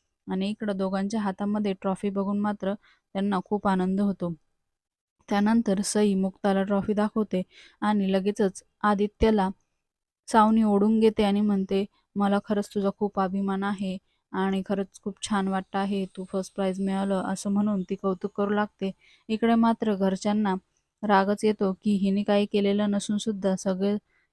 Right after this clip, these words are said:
हिचंच कौतुक करते आहे स्वतःचंच, काय वागते आहे ही बाई," असं ते मनाशी म्हणू लागतात. दुसरीकडे मात्र आता सई म्हणू लागते की, "मला ही ट्रॉफी मुक्ताईला द्यायची आहे, कारण की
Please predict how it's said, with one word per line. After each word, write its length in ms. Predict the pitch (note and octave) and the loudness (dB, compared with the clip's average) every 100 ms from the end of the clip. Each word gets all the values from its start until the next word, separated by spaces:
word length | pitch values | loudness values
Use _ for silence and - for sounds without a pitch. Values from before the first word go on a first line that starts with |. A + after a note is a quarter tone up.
| - | -4
हिचंच 380 | G3+ G3 G#3+ - | -2 0 -2 0
कौतुक 380 | G#3 G3 G#3 - | 0 2 -2 -4
करते 280 | E3+ F#3+ - | -2 -2 0
आहे 260 | G3+ G#3 G#3 | 2 2 0
स्वतःचंच, 640 | - F#3+ G3 F#3+ G3+ F3 - | 0 -2 -2 -2 -2 -4 -6
काय 260 | - F#3+ | -2 0
वागते 380 | G3 F#3+ _ G#3 | 2 -2 _ -2
आहे 200 | G3 G3 | 0 0
ही 160 | F#3+ G3 | -2 -2
बाई," 240 | F#3+ F#3+ F#3 | -2 -2 -2
असं 240 | F3+ - | -4 -6
ते 140 | - | -6
मनाशी 380 | G3 F#3+ F#3+ - | -4 -2 -4 -4
म्हणू 200 | G3 F#3+ | -4 -2
लागतात. 320 | F#3 F3+ - - _ _ _ _ _ | -4 -6 -10 -20 _ _ _ _ _
दुसरीकडे 500 | G#3+ - B3+ B3 B3 | -6 -2 0 2 4
मात्र 300 | A#3+ A#3+ - | 4 4 4
आता 260 | A3+ A3+ G#3+ G#3 _ _ _ _ _ _ _ _ _ _ _ _ _ _ _ _ - | 2 2 0 -2 _ _ _ _ _ _ _ _ _ _ _ _ _ _ _ _ 0
सई 240 | C4 B3 | 6 8
म्हणू 240 | B3 A#3+ A#3+ | 8 8 8
लागते 320 | A#3+ A#3 A3+ | 4 4 0
की, 160 | - | 2
"मला 280 | A3 A3+ A#3+ | 2 4 4
ही 160 | A3 A3 | 4 2
ट्रॉफी 360 | - A3+ G#3+ A3 | 2 2 4 2
मुक्ताईला 540 | G#3+ - G#3+ G#3 G#3 | 2 0 0 2 2
द्यायची 340 | G#3 G3 - | 2 0 2
आहे, 260 | G#3+ G3+ G3+ | 2 2 0
कारण 380 | F#3 G3+ G3+ G#3+ | 2 2 2 0
की 180 | G#3 G#3+ | 0 -2